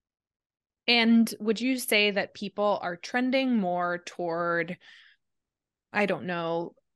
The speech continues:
climatarianism is something that I hear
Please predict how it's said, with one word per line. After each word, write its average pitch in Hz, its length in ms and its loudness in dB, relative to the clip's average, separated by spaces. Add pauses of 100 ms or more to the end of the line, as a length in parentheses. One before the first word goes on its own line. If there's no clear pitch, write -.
(160)
climatarianism 254 1000 4
is 226 120 2
something 214 340 0
that 196 100 0
I 190 120 0
hear 196 760 0